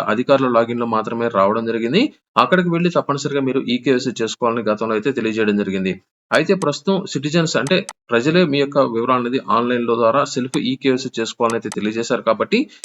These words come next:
ఇందులో అన్ని కరెక్ట్ గా కనుక ఉన్నట్లయితే మీరు ఈకేవైసీ కంప్లీట్ చేసుకోవచ్చు. ఏదైనా సరే మార్పులు చేర్పులు కనుక ఉన్నట్లయితే అంటే సెల్ఫ్ ఈకేవైసీ కాకుండా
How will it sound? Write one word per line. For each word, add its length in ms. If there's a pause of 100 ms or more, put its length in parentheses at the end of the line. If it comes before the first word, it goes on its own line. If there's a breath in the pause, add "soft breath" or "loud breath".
(140)
ఇందులో 340
అన్ని 220
కరెక్ట్ 280
గా 100
కనుక 260
ఉన్నట్లయితే 460
మీరు 300
ఈకేవైసీ 420
కంప్లీట్ 360
చేసుకోవచ్చు. 500 (320)
ఏదైనా 340
సరే 200
మార్పులు 380
చేర్పులు 360
కనుక 240
ఉన్నట్లయితే 480
అంటే 240 (140)
సెల్ఫ్ 380
ఈకేవైసీ 460
కాకుండా 360